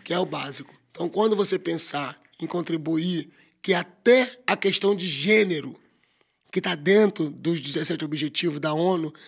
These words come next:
tem a ver também com a reciclagem. Por quê? Dos cem por cento de catadores de material existente no Brasil, sessenta e três por cento são mulheres negras que são a única sustento da sua família,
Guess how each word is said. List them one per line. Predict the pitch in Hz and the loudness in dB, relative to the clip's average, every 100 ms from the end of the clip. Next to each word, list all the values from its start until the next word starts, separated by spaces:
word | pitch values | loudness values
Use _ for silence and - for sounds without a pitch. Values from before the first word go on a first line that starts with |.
| - _ | -20 _
tem | 202 208 | 4 4
a | 220 | 4
ver | 165 208 | 4 2
também | 185 170 | 2 -6
com | 156 | -6
a | 160 | -4
reciclagem. | 156 - 147 - 123 123 _ _ _ _ | -4 -4 -6 -8 -10 -16 _ _ _ _
Por | - 156 | -10 -8
quê? | - 143 143 - _ _ _ - | -4 -6 -6 -20 _ _ _ -6
Dos | 185 - | 0 4
cem | - 233 254 | 6 4 2
por | 214 | 2
cento | - 190 180 | 2 2 0
de | 151 | -4
catadores | - 175 170 143 196 208 160 139 | -2 0 -2 4 6 6 4 -2
de | 151 | -2
material | 160 156 143 147 147 - _ | -2 -4 -6 -6 -8 -12 _
existente | - 160 151 165 165 156 | -2 0 0 -2 -2 -2
no | 151 | -2
Brasil, | 151 139 175 180 160 - _ _ - | -2 0 2 2 0 -12 _ _ -6
sessenta | - 180 - - 202 190 | -2 0 2 2 2 0
e | |
três | 190 180 | -2 -4
por | - 160 | -2 -2
cento | - 160 | -2 -4
são | - 170 | -4 -4
mulheres | 180 147 143 - 131 - _ _ - | -4 -6 -8 -10 -12 -14 _ _ -20
negras | 156 175 196 185 202 196 - _ _ _ _ _ _ _ _ _ - | -4 4 4 4 2 0 -2 _ _ _ _ _ _ _ _ _ -10
que | 175 | -2
são | - 175 | 0 2
a | 170 | 2
única | 180 226 226 208 | 2 2 2 0
sustento | - 196 175 175 165 | 0 0 0 -2 -2
da | 165 | -4
sua | 170 | -4
família, | - 175 151 147 135 | -4 -8 -8 -10 -14